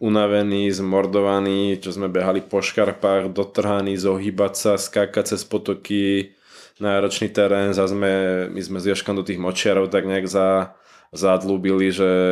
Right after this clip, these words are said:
ideme, ideme a zrazu podmočené, podmočené viac.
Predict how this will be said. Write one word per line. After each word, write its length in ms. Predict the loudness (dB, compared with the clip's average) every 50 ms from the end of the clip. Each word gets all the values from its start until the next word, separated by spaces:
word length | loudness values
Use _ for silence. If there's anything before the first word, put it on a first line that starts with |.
| 2 0 -2 -4 -12 _ _ _ _ -12
ideme, 400 | -12 -10 -6 -2 -2 0 0 0
ideme 480 | -2 -2 -2 -2 0 2 2 2 2 2
a 80 | 0
zrazu 640 | 0 0 0 0 0 0 -2 -4 -4 -4 -6 -8 -12 -18 _ _ _ _ _ _ _
podmočené, 800 | -4 -4 -2 0 0 -2 -2 0 0 0 2 2 2 2 2 0
podmočené 500 | -2 -6 -4 -4 -4 -4 -4 -4 -2 -2
viac. 460 | 0 2 2 2 2 0 -2 -10 -10